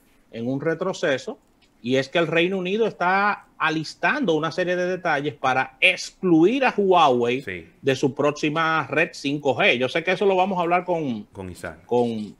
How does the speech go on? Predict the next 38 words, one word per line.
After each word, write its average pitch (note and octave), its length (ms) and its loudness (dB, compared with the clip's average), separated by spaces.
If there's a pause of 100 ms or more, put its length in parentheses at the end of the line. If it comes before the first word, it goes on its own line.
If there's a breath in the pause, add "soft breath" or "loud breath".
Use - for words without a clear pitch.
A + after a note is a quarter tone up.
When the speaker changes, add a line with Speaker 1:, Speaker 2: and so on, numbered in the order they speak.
Speaker 1:
con C3 180 -2
Isaac D3 380 0
el G3 100 2
miércoles, F3+ 540 0
pero G#3 300 2
ya C3+ 180 4
la C#3 100 4
noticia D3+ 400 -4
está E3 360 -2
en C#3 160 -2
desarrollo, A#2+ 600 0
Speaker 2:
Sí, G#2 60 -8
Speaker 1:
¿no? C#3 60 2
Speaker 2:
ellos A2+ 80 4
están A2+ 220 0
en G#2 100 -2
eso F#2+ 240 -6
hace F2 240 -10
días. D#2+ 140 -14 (1200)
Speaker 1:
Así A2+ 180 -10
que D3 140 4
Boris D3 300 6
Johnson G#3 340 4
dio A3 160 6
para A3 180 6
atrás, C#3 380 4
¿eh? A#2+ 80 -2
Porque A#2+ 240 -2
en C3+ 100 -2
enero F3+ 400 4
ellos G3 200 6
dijeron F#3 300 4
que F3 80 -2
Huawei E3 500 4
era, E3 300 2
era D#3 200 0
la C#3+ 140 2
red G#3+ 280 -2